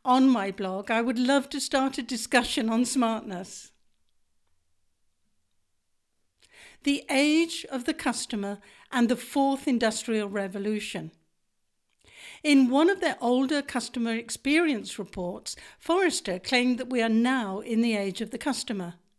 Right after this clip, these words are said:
This was music to my ears when I first read it, because, as you know, I'm a customer champion. However, the World Economic Forum reported a few years ago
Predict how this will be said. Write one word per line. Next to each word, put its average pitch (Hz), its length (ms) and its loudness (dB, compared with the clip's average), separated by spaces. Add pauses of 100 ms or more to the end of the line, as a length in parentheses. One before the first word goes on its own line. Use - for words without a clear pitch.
(500)
This 294 420 2
was 294 220 -4
music 247 640 2
to 247 100 -2
my 226 180 0
ears 220 480 -2
when 226 140 -4
I 190 120 -2
first 185 360 -6
read 180 180 -4
it, 214 220 -8 (340)
because, 254 400 0
as 247 240 0
you 277 100 4
know, 233 280 4
I'm 233 160 2
a 247 80 -2
customer 226 580 -4
champion. 202 720 -4 (580)
However, 277 500 0 (500)
the 269 100 -2
World 294 360 2
Economic 294 580 2
Forum 196 600 -6
reported 294 680 -2
a 226 60 -4
few 262 240 -2
years 254 360 0
ago 190 420 -8